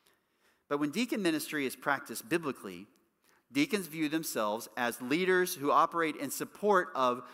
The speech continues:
the elders of the church, even though the elders may give them great latitude about how to minister.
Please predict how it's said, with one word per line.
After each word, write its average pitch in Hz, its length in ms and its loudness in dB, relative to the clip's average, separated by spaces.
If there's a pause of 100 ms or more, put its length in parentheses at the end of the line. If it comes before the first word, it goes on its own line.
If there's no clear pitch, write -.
(120)
the 131 180 -2
elders 131 480 2
of 127 220 0
the 120 80 -6
church, - 640 -4 (640)
even 151 300 -8
though 113 180 2
the 120 140 -2
elders 120 280 0
may 123 140 -4
give 113 220 -6
them 113 200 -6
great 123 300 -4
latitude 120 800 -2 (320)
about 120 320 -2
how 113 420 -2 (320)
to 113 80 -10
minister. 110 560 -8